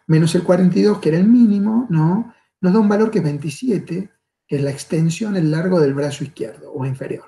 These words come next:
¿no? Y si lo comparo con ciento treinta menos ciento siete, ciento treinta era el máximo, ciento siete era el, el tercer cuartil, ¿sí?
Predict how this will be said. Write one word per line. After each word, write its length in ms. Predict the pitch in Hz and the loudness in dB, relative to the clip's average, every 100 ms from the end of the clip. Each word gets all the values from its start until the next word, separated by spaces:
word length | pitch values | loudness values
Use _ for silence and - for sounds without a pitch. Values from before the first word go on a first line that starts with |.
| _ | _
¿no? 320 | 131 175 - _ _ _ _ _ _ _ | -18 -18 -18 _ _ _ _ _ _ _
Y 80 | 185 | -4
si 100 | 233 | 2
lo 120 | 208 | 2
comparo 360 | 233 214 254 240 | 2 0 2 0
con 160 | 196 | 0
ciento 320 | 165 185 170 175 | -2 -2 -4 -2
treinta 300 | 233 220 190 | -2 0 0
menos 220 | 170 165 | -2 -2
ciento 300 | 185 175 190 | -6 -6 -8
siete, 520 | 220 233 170 202 202 | -2 -2 -2 -8 -8
ciento 260 | - 160 156 | -12 -10 -8
treinta 300 | 165 165 160 | -4 -2 -2
era 80 | 170 | -2
el 60 | |
máximo, 680 | 185 220 190 - 185 185 190 | 0 0 -4 -8 -2 -2 -2
ciento 280 | 190 135 135 | -8 -14 -16
siete 260 | 175 165 | -18 -10
era 80 | 156 | -4
el, 240 | 156 170 - | -4 -4 -10
el 100 | 156 | -20
tercer 280 | - - 170 | -20 -14 -8
cuartil, 560 | 208 190 254 240 233 | -8 -6 -4 -2 -4
¿sí? 320 | 233 190 214 | -4 -2 -2